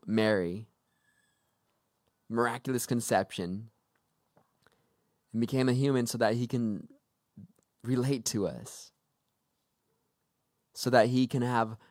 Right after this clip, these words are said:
that fellowship, that communion with us. And not only that, but that through his suffering on the cross, he would take away the sins of the world.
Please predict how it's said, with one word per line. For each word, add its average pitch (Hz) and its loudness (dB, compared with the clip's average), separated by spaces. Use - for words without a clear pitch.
that - -4
fellowship, 117 0
that 85 -2
communion 110 -2
with 98 -6
us. - -6
And 120 -4
not 123 4
only 127 2
that, 85 -4
but 117 -6
that 107 -2
through 135 2
his 123 -2
suffering 113 0
on 101 -2
the 104 -4
cross, 82 -8
he 120 -6
would 107 -6
take 113 -4
away 101 2
the 92 -6
sins 101 -8
of 92 -12
the 95 -8
world. 90 -8